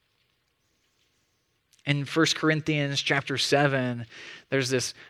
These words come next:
passage where Paul talks about that those of you who are already single, that you have a chance to live for God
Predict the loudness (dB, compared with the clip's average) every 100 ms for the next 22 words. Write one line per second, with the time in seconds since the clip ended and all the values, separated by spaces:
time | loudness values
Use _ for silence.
0 | _ 4 4 4 -2 0 -4 0 2 2
1 | 2 0 0 -2 -2 0 -2 -6 _ _
2 | _ _ _ _ _ _ -20 -6 -6 -4
3 | 0 2 4 2 2 0 2 2 2 2
4 | 2 2 2 -2 -4 -4 -6 -8 -14 _
5 | -20 -20 -12 0 2 2 2 0 2 0
6 | -2 -8 -16 -6 -2 4 6 4 2 -2
7 | 4 4 4 0